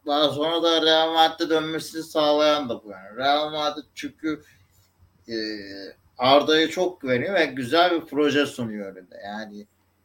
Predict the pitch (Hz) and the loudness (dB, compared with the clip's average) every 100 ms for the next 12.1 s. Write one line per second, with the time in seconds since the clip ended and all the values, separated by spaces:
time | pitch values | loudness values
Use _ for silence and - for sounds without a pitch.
0 | _ - 120 113 110 107 107 107 104 160 | _ -8 -4 -2 -4 -6 -10 -12 -6 2
1 | 175 127 - - - - - 123 185 165 | 4 4 -2 -12 -12 -12 -6 -4 0 0
2 | 143 120 113 101 - - - _ _ 127 | -2 -4 -4 -4 -6 -20 -20 _ _ -16
3 | 113 - 104 95 - 131 135 107 92 110 | -14 -14 -16 -18 -8 0 2 2 0 0
4 | 127 110 101 87 - _ _ _ 101 _ | 0 -2 -8 -12 -16 _ _ _ -20 _
5 | - 127 120 143 175 147 127 - - _ | -12 -10 -6 -6 -4 2 2 2 -4 _
6 | - _ - 165 185 202 170 - 180 - | -20 _ 2 6 10 8 6 -2 -4 -6
7 | _ - 127 175 180 160 - 180 185 - | _ -10 4 6 8 6 0 -2 -2 -2
8 | 139 131 123 120 - 120 117 - 208 220 | -2 -2 -2 -4 -4 -4 -4 -6 -6 -8
9 | - _ _ _ _ 156 170 185 175 180 | -10 _ _ _ _ 6 10 10 8 4
10 | 185 180 147 156 170 - - - 165 170 | 0 0 -2 -2 -4 -4 -12 -10 -4 -2
11 | 160 156 147 123 143 151 196 208 170 208 | -2 -4 -6 -6 -4 -2 -2 -2 -2 -4
12 | 208 | -4